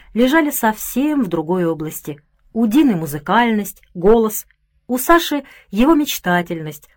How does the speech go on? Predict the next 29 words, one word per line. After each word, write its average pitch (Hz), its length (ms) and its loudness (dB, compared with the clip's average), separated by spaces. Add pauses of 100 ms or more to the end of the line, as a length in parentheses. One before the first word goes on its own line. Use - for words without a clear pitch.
поэтичность, 208 960 0 (240)
душевная 277 520 0
возвышенность. 180 1000 -2 (480)
Так 170 220 8
бы 170 100 4
я 156 160 -2
определил 175 460 -2
его 151 260 -4
натуру. 139 500 -10 (960)
Но 349 200 6
об 180 80 0
этом 190 220 -4
потом. 143 440 -10 (960)
А 359 120 4
пока 240 400 6
в - 80 -12
тридцатом 190 580 -2
году 180 400 0 (340)
ему 302 280 4
было 302 200 2
всего 277 380 -2
два 240 220 0
года. 180 420 -6 (380)
Он 214 200 4
выжил, 233 600 0
был 208 240 2
здоров, 175 640 0 (400)
копия 165 420 2
отец, 254 480 -2